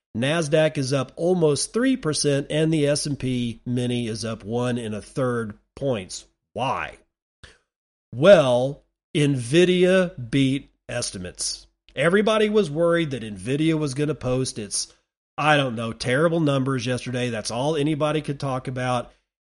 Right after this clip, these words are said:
It just so happens that I think Jim Cramer was actually right. He was suggesting that, that, that NVIDIA, I think he was suggesting that NVIDIA was gonna beat earnings,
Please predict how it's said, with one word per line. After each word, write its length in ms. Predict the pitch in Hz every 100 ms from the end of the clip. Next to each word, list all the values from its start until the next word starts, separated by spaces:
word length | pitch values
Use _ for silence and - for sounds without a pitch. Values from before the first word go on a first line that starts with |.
| _
It 140 | 139 123
just 320 | 143 180 -
so 160 | 190 170
happens 500 | 151 147 151 135 117
that 260 | 127 120
I 120 | 127
think 320 | 120 151 156 135
Jim 240 | 143 143
Cramer 440 | - 135 135 131
was 220 | 127 123 117
actually 480 | 120 113 127 120
right. 400 | 110 110 110 110 113
He 220 | 123 135
was 180 | 139 135
suggesting 580 | 131 117 117 113 123 113
that, 280 | 113 -
that, 400 | 123 110 107 131
that 220 | 117 107 110
NVIDIA, 500 | 123 110 127 127 131
I 120 | 117
think 260 | - 214 226
he 80 |
was 140 | 175 147
suggesting 480 | 139 139 139 143 135
that 140 | 117 113 - -
NVIDIA 480 | 151 120 143 143
was 180 | 139 120
gonna 200 | 131 123
beat 400 | 107 147 151 156 -
earnings, 500 | 151 151 147 139